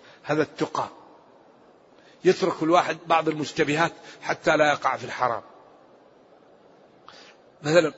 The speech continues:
بعض البيوع، بيوع العينة، بعض العلماء قال مباحة، اتركها. الأسهم، بعض العلماء قال مباحة، اتركها.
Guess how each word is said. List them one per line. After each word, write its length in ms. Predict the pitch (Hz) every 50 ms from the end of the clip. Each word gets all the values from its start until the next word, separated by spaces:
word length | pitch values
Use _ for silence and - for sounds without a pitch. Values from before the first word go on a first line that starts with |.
| - -
بعض 280 | 151 190 175 160 147
البيوع، 440 | 170 151 135 151 160 160 156 135 - - - - - - - - - - - - - -
بيوع 360 | 160 175 202 220 220 175 151
العينة، 420 | 165 156 135 160 196 196 156 113 - - - - - - - - - - - - - - _ - - _ _ - - - _ _ _ -
بعض 180 | 151 156 151
العلماء 380 | 165 160 151 170 175 165 175 165
قال 260 | - - 165 160 147
مباحة، 440 | 147 156 143 143 139 110 - - - - - - - - - - - - - - -
اتركها. 480 | 214 - - 240 226 - - 139 110 92 - - - - - - - - - - - - - _ - - - - - - - - - - - - - - - - - - - - - - - - - - - - - _ - - - - _ - _ - - - - - _ _ _ _ _ _ - _ _ _ _ - - _ _ - - _ -
الأسهم، 500 | - 220 226 226 233 - - - 131 107 - - - -
بعض 220 | 151 190 185 170
العلماء 420 | 190 180 170 180 196 185 196 190 175
قال 220 | 170 190 185 175
مباحة، 440 | 170 175 175 165 165 143 - - - - - - - - - - - - - _ - - - - - - _ - -
اتركها. 460 | 202 - - 220 - - - 107 92